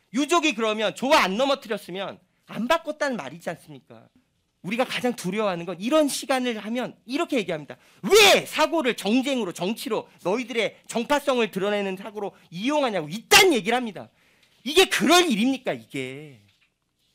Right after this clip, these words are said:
지금 우리 모두 다 천만 시민분들 보고 있는 이 자리에 누구도 책임에서 자유로울 수 없죠.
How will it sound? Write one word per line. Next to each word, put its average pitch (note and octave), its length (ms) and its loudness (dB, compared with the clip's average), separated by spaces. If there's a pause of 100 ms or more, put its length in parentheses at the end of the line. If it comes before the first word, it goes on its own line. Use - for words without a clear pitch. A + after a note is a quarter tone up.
(400)
지금 C4 200 0
우리 C4+ 100 2
모두 G3+ 260 -4
다 G#3+ 360 -4 (240)
천만 C#4+ 320 -6
시민분들 C4+ 460 -4
보고 F3+ 240 -4
있는 F3+ 120 -4
이 E3+ 60 -10
자리에 F3+ 440 -2 (540)
누구도 E4+ 460 4
책임에서 E4 480 2
자유로울 A#3+ 580 -4 (160)
수 - 240 -6
없죠. - 540 -8